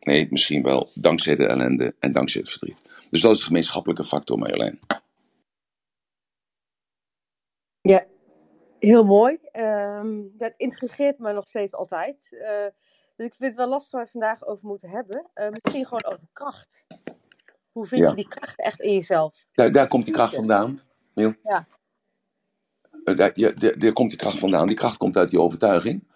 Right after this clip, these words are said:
Speaker 1: Want die overtuiging is, eh, dat het moet veranderen. Het moet gewoon veranderen. Het, eh, je hoeft dit niet te accepteren. Dus daar komt die kracht vandaan. Dus de, de kracht komt uit het poten-, het, het, uit het ongelimiteerde potentieel wat iedereen heeft.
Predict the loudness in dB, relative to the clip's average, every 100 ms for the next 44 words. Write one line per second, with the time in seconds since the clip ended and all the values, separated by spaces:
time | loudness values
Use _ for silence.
0 | _ -4 4 4 4 4 4 4 2 0
1 | 2 0 0 _ _ 0 0 0 -2 0
2 | 0 0 0 -4 -6 -10 -2 0 2 0
3 | 0 2 2 2 2 0 -4 -6 -6 -2
4 | 2 2 0 2 6 6 6 4 6 4
5 | 4 0 4 6 6 4 2 2 0 -6
6 | 0 2 2 -2 -4 -4 -4 -4 -6 -6
7 | -8 -14 _ _ _ -4 -2 4 4 4
8 | 0 0 0 0 -4 0 0 2 0 0
9 | -6 -2 0 2 0 2 0 0 -4 -8
10 | _ -8 -6 0 4 4 4 4 4 6
11 | 4 4 2 2 2 4 6 4 4 0
12 | 2 4 4 2 2 -6